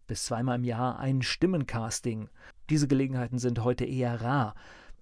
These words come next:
Aber wer es ernst meint, kann zum Beispiel einfach mal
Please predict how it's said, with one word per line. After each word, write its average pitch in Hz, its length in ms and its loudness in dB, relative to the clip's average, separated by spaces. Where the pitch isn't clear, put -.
Aber 170 320 4
wer 151 140 6
es 151 100 0
ernst 151 400 0
meint, 135 440 0
kann 160 240 -2
zum 170 180 0
Beispiel 139 560 0
einfach 135 400 -2
mal 185 260 0